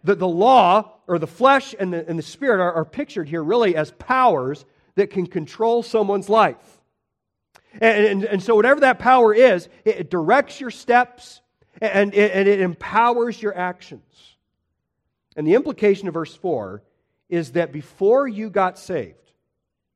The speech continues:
you lived under the authority and the power of your flesh. Sin reigned over our lives.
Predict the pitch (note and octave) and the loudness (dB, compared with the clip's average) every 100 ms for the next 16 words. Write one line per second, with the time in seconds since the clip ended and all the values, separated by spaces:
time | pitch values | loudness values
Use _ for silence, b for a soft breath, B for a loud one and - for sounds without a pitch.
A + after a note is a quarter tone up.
0 | _ _ _ B2 D#3 B3 A3+ A3 D#3 A#2+ | _ _ _ -12 -8 -6 2 2 2 -2
1 | A2+ _ E3 A3+ D3+ A#2+ A#2 C3+ C3 B2 | -10 _ -4 -2 -4 -10 -10 -12 -12 -16
2 | _ E3 E3+ G#3 G3 G#3+ G#3 C#3 C3+ _ | _ -10 -6 -6 -8 -14 -12 -12 -12 _
3 | - D3 C3+ G2 A#2+ - _ _ _ C3+ | -14 -8 -8 -8 -14 -18 _ _ _ -16
4 | B2 C3 - B3 - - - _ _ _ | -12 -12 -8 -8 -10 -18 -20 _ _ _
5 | _ _ _ _ _ _ _ _ - B3 | _ _ _ _ _ _ _ _ -6 -4
6 | C4 G#3 A3+ D#4 B3+ F#3 F#3+ G3+ F#3+ F#3+ | 0 2 2 2 0 -2 0 2 2 2
7 | G3+ C#4 F3+ - - - | 2 2 0 -6 -20 -20